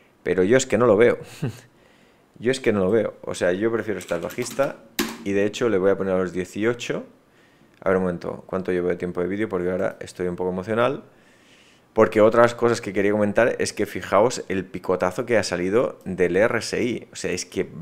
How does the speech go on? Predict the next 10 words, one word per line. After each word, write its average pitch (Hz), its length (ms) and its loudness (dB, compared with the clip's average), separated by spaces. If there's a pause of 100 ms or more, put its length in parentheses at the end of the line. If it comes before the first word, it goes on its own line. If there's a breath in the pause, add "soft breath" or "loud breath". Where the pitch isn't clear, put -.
vaya 117 600 2 (240)
picotazo 92 640 -4
que 110 80 2
ha 101 60 2
pegado 98 260 2
aquí 98 420 -4
el 92 200 -4
precio 95 280 -4
de 95 60 -2
Bitcoin 107 540 0